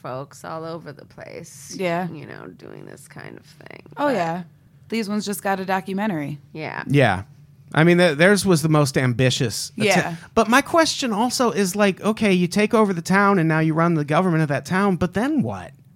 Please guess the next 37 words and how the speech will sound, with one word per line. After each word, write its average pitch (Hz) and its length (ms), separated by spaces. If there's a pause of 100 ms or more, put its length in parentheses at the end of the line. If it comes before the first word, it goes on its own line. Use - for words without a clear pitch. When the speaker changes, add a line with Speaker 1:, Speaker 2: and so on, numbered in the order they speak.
(220)
Speaker 3:
Like, 185 260
you're 214 160
still 247 320
Leith, 147 360
North 139 300
Dakota. 151 500 (420)
Speaker 2:
Right. 233 220
Speaker 3:
It's 190 40
not 170 160
like 190 160
you're 180 100
gonna 165 160
take 156 280
that 151 200
to 131 80
Congress. 131 720
Speaker 2:
I - 80
mean, 320 140
maybe 320 240
they 320 160
just 294 180
wanted, 302 260
like, 277 140
a 269 80
Nazi 240 560
compound. 165 840
Like, 165 180
they 175 120
just 180 260
wanted 185 320
their 180 200
own, 180 500
like, 175 380
white 180 320
supremacist 175 580 (100)
area. 170 680
And - 380